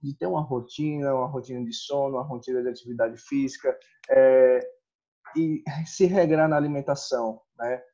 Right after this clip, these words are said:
Essa questão de, de ansiedade, o pessoal tá ficando mais ansioso, procura, é, procurar sempre limpar a mente, fazer rotinas agradáveis. A gente tem que também aproveitar esse momento que a gente tá de isolamento pra aproveitar mais,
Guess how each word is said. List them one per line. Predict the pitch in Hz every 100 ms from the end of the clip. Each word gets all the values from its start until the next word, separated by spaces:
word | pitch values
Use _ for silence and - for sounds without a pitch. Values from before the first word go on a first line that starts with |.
| _
Essa | - 131
questão | 131 127 135 131
de, | 135 127
de | 131
ansiedade, | 127 - 135 123 127 139 131
o | 131
pessoal | 123 123
tá | 123
ficando | _ 123 123
mais | 120
ansioso, | 123 - 120 117 127 131 123 123 _ _ _
procura, | - 131 131 135 127
é, | 131
procurar | 123 143 135 143 131 120 - _
sempre | - 147 147
limpar | 143 139 139
a | 131
mente, | 123 139 131 127
fazer | - 123 127
rotinas | 131 123 123 123 127
agradáveis. | 123 117 113 123 127 117 120 _ 151 -
A | 139
gente | 139 127 -
tem | 139
que | 127 _ _ -
também | 147 139
aproveitar | 135 139 135 123 123 135 127 - _
esse | 135 135
momento | 139 131 127 123 -
que | 127
a | 123
gente | 123 120 -
tá | 123
de | 120
isolamento | 123 127 123 120 120 113 - _ -
pra | 143
aproveitar | 139 143 135 135
mais, | 127 127